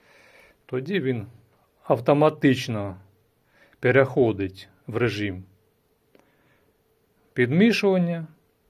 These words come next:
байпас виключається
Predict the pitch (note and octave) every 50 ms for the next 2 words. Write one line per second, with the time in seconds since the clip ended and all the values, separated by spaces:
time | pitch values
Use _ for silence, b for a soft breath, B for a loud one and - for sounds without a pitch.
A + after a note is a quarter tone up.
0 | _ _ _ _ _ _ _ _ _ _ _ _ _ _ _ _ _ _ _ b
1 | b b b b b b b b b b - C#3 C3+ C#3+ D3 - D#3 C3+ C#3 -
2 | - A#2 A2 - - B2+ C3+ C3+ - - G#3+ A3 G#3+ G#3 G3 F#3 F#3 - - D#3+
3 | D3+ D3